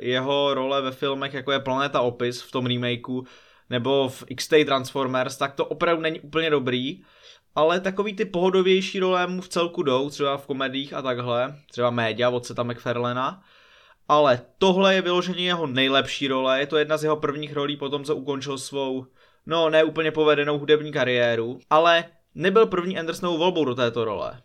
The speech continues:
Tou byl Leonardo DiCaprio, který v té době byl opravdu ta vycházející herecká hvězda, už měl za sebou asi první nominaci na Oscara.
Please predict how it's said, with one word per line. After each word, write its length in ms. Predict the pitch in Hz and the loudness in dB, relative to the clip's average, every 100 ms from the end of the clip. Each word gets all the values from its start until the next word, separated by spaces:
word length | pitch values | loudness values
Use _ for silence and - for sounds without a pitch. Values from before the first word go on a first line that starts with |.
| - | -2
Tou 180 | 147 156 | 0 2
byl 400 | 175 175 165 - | 2 2 2 2
Leonardo 440 | 143 165 180 170 | 4 4 4 0
DiCaprio, 440 | 180 156 156 156 160 | 2 2 2 0 -2
který 200 | 156 156 | -2 -2
v 60 | |
té 100 | 160 | 2
době 160 | 156 156 | 4 4
byl 180 | 151 151 | 4 2
opravdu 460 | 131 127 151 156 | 0 -2 0 0
ta 80 | 160 | 0
vycházející 640 | 139 139 151 147 151 147 151 | -2 2 2 4 0 0 -2
herecká 400 | 147 147 - 151 | -2 -2 0 2
hvězda, 480 | 131 123 117 117 117 | 2 -2 -2 -4 -4
už 140 | 127 | -6
měl 120 | 135 | -8
za 80 | 131 | -8
sebou 300 | 131 139 131 | -6 -6 -6
asi 340 | 127 - 135 | -6 -6 -6
první 400 | 127 - 131 139 | -6 -6 -6 -6
nominaci 400 | 143 139 139 139 | -6 -6 -6 -6
na 80 | 131 | -6
Oscara. 580 | 113 - 123 117 127 | -6 -8 -6 -4 -4